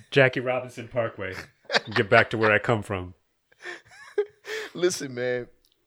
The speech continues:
Speaker 1: I was just swimming. I have a, I have a two hundred and seventy-five square foot studio apartment in Flatbush. <laughs>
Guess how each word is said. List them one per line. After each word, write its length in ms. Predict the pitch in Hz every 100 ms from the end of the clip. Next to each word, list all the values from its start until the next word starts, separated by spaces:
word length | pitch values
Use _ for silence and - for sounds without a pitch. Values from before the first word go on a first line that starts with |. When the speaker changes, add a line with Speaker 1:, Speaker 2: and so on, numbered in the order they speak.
| _ _ _ _ _ - -
Speaker 1:
I 140 | 135 147
was 260 | 156 160
just 300 | 131 160 151
swimming. 460 | - 165 147 117 104
I 100 | 107
have 220 | 127 123
a, 140 | 131 127
I 100 | 123
have 220 | 131 127
a 180 | 123 113 - - -
two 180 | - 147
hundred 260 | 143 139 131
and 100 | 120
seventy-five 600 | 139 127 127 - 123 120
square 260 | - 120 113
foot 380 | 123 117 -
studio 420 | - 131 123 120 113
apartment 440 | 104 113 101 98
in 80 | 98
Flatbush. 640 | 113 104 95 92 95 - _ _
<laughs> 60 | -